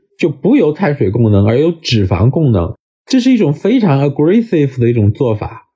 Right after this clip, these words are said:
所以这件事情，科学界也好，还是在我生活中的实践中也好，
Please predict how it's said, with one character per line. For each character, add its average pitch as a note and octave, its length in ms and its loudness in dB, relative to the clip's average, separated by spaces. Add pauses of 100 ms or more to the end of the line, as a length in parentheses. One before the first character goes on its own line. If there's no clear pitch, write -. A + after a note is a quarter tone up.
(160)
所 G3 220 -2
以 A#3+ 100 2
这 G#3 160 0
件 G3+ 180 2
事 G3 240 0
情， A#2 340 -2 (220)
科 C#4 240 0
学 C#3 200 0
界 B2+ 200 2
也 G#2 160 2
好， G#2+ 380 -4
还 D3 220 -2
是 F#3 100 0
在 F3+ 140 0
我 B2+ 160 -4
生 F3 240 0
活 D3+ 140 2
中 D3 200 0
的 C3+ 80 2
实 - 380 -2
践 E3 200 0
中 B2+ 200 0
也 F#2+ 120 2
好， - 340 -6